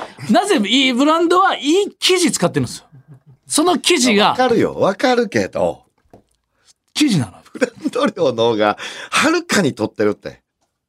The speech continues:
Speaker 1: で、結構やっぱちょっと、やっぱでも、ほんまに良かったよ、でも。
Speaker 2: ああ。
Speaker 1: なんちゅう、ズボンは。
Speaker 2: ああ。
Speaker 1: あ、なんか、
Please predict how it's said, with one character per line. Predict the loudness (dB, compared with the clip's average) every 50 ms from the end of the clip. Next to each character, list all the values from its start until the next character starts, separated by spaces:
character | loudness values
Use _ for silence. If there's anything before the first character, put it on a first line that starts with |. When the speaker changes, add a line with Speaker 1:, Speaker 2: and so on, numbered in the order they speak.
| _ _ _ _ _ _ _ _ _ _ _ _
Speaker 1:
で、 | -6 -2
結 | 0 0 0 0 0
構 | -2 -2
や | -2
っ | -2
ぱ | -6
ち | -8 -6 -6
ょ | -6
っ |
と、 | -4 -4 -4
や | -4 -4
っ |
ぱ | -4 -2
で | -2 -2
も、 | -2 -2 -4 -4
ほ | -2 -2 0 2
ん |
ま | 2 2
に | 2
良 | 2 2
か | 2 0
っ | 0
た | -2 -2
よ、 |
で | -2 -2
も。 | -2 -4 -10 _ _ _ _ _ _
Speaker 2:
あ | 0 2
あ。 | 2
Speaker 1:
な | 2
ん | 2
ち | 2 0
ゅ |
う、 | 0 2
ズ | 2
ボ | 2 2 2
ン | 2 2
は。 | 2 0 -2 -6
Speaker 2:
あ | -12 -18 -16 -16 -14 -14 -16 -18 -20 -20 -20 -20 _ _ _ _ _ _ _ _ _ _ _ _ _ _ _ _ _
あ。 | -2
Speaker 1:
あ、 | 0
な | 0
ん | 0
か、 | -2 -4